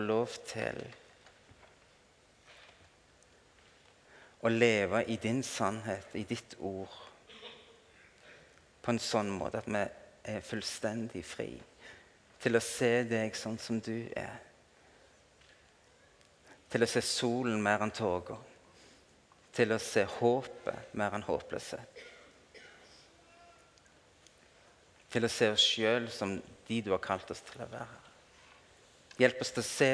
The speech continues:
det du ser. Hjelp oss til å si det du sier.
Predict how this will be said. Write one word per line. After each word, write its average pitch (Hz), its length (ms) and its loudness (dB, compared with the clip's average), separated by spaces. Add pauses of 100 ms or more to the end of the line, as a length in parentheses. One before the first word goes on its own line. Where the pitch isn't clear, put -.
(120)
det 104 100 -2
du 113 160 -6
ser. - 360 -8 (500)
Hjelp 120 180 6
oss - 120 -4
til 107 80 -4
å - 40 -4
si 123 320 4
det 113 160 2
du 113 160 -4
sier. 110 460 -10